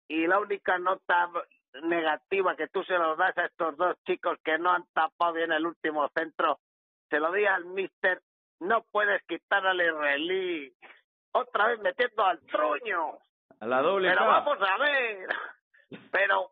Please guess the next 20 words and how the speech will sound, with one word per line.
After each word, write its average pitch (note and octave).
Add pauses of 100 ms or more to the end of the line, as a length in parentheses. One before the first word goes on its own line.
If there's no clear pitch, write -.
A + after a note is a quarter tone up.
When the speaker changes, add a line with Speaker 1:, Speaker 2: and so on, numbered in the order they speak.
Speaker 1:
pero F3 (560)
eso B3
a G#3+
mí C#4+
sí A#3
me B3+
fustiga, C4+
no B3+
es A#3+
el G#3
gol B3+
del, F3+ (120)
del F#3+
portero. D#3+ (920)
Pero E3+
¿qué C#4+
haces C#4
metiendo B3+
ese F#3+
elemento? G3